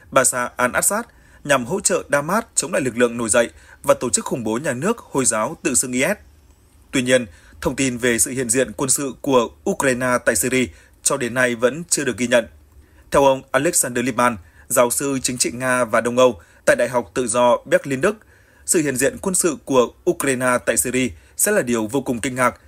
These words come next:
khi Ukraine đối mặt vấn đề thiếu nhân sự trầm trọng trên tiền tuyến quê nhà. Ông nói rằng việc đưa quân ra khỏi quốc gia này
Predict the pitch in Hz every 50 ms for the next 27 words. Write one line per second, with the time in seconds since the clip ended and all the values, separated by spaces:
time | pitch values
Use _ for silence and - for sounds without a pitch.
0 | - - - - - 160 143 143 294 - 208 196 - - 139 131 123 127 123 123
1 | 120 - 127 123 123 160 185 175 123 104 98 117 117 127 143 151 135 113 90 -
2 | _ - - 139 123 123 131 139 135 135 - 165 147 127 - - 123 110 - 135
3 | 127 123 - _ - - - 131 127 123 113 - 135 123 107 90 120 117 113 117
4 | - 131 123 123 120 113 98 85 - _ _ _ _ _ - _ _ _ _ _
5 | _ - 160 143 131 123 123 135 131 123 110 98 - - _ - 131 156 233 247
6 | 139 123 - 143 135 127 123 117 127 120 - 139 123 107 92 - 175 160 127 135
7 | 123 123 120 110 101